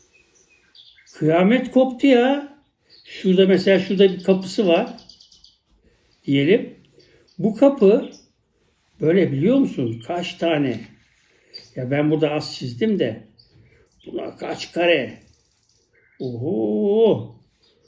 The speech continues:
Bunlar böyle kare kare. Her karenin içinde bir heykel var. Yapılıyor. Şu kısımlar da hep cam. Hep buralar böyle cam. Aşağı kadar sırayla böyle camlar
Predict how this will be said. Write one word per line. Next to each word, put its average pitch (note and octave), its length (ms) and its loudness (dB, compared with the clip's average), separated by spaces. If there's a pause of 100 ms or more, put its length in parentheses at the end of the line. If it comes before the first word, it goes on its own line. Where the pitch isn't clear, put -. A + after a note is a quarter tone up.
(360)
Bunlar C3+ 380 -6
böyle D3+ 400 2
kare D#3+ 340 -2
kare. A2 360 -6 (1700)
Her A3 340 0
karenin D3+ 500 4
içinde G3 580 0
bir G3 120 0
heykel F#3+ 560 4
var. A#2 180 -6 (640)
Yapılıyor. F3+ 640 2 (600)
Şu B3 260 0
kısımlar A3 540 0
da D#3+ 60 -2
hep G3 460 0 (440)
cam. B2+ 480 -2 (380)
Hep A#3 380 -2
buralar F3 400 0
böyle D#3 280 0
cam. C3+ 400 -2
Aşağı C3+ 380 -8
kadar B2 260 -8
sırayla B2+ 580 -6
böyle C3 240 -6
camlar C3 580 -4